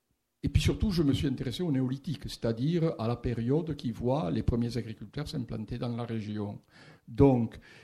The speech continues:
j'ai commencé de travailler essentiellement en Languedoc, sur des chantiers, euh, de la Montagne Noire, et, euh, la grotte Gazelle, à Salelles-Cabardet, c'est l'abri de fond juvénal. Mais très vite,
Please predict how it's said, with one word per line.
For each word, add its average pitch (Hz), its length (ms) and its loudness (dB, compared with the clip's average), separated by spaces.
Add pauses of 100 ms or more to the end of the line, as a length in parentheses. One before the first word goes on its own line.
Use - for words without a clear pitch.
(120)
j'ai 113 320 4
commencé 135 340 2
de 117 80 4
travailler 110 540 -2
essentiellement 107 580 -8
en 104 260 -8
Languedoc, 127 520 -10
sur - 160 -16
des 107 100 -10
chantiers, 104 800 -6 (380)
euh, 101 120 -2
de 101 120 0
la 104 100 2
Montagne 107 420 0
Noire, 135 520 4 (120)
et, 120 240 -6
euh, 117 140 -8 (340)
la 98 200 -4
grotte 113 340 -2
Gazelle, 113 560 2
à 117 60 -6
Salelles-Cabardet, 113 960 -2
c'est 113 140 -6
l'abri 107 260 -2
de 104 80 -2
fond 113 300 -2
juvénal. 113 500 -4 (500)
Mais 143 300 4
très 190 220 8
vite, 214 340 2